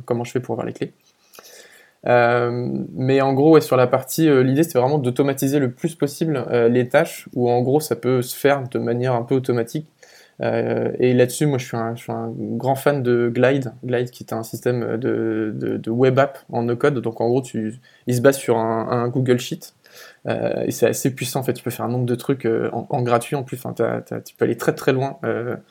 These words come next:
sans investir, euh, de, d'argent. T'investis beaucoup de temps, parce que le, le temps de processer tout ton truc et de voir si ça tourne bien, euh, c'est, c'est l'investissement, euh, vraiment à prendre en compte.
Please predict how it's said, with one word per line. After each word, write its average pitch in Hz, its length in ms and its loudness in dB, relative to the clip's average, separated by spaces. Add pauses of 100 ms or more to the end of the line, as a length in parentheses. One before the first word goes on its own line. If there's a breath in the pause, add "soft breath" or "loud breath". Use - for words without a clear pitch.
(220 soft breath)
sans 127 280 -2
investir, 127 460 0
euh, 113 260 0 (500 soft breath)
de, 117 200 0
d'argent. 123 360 2
T'investis 120 440 -2
beaucoup 127 160 0
de 123 60 -2
temps, 165 120 2
parce 123 140 -6
que - 80 -2
le, 117 220 2
le 127 160 -2
temps 131 100 -2
de 127 100 -4
processer 123 380 -4
tout 123 120 -4
ton 123 120 -4
truc 127 220 -2
et - 20 2
de 113 60 -2
voir 120 120 0
si - 80 -12
ça 117 100 -4
tourne 123 200 -4
bien, 123 280 -2
euh, 113 60 -2
c'est, 113 400 -6 (480 soft breath)
c'est - 180 -2
l'investissement, 127 720 0
euh, 117 40 0
vraiment 120 340 -2
à 117 40 -2
prendre 117 260 -6
en 117 60 -8
compte. 175 280 -8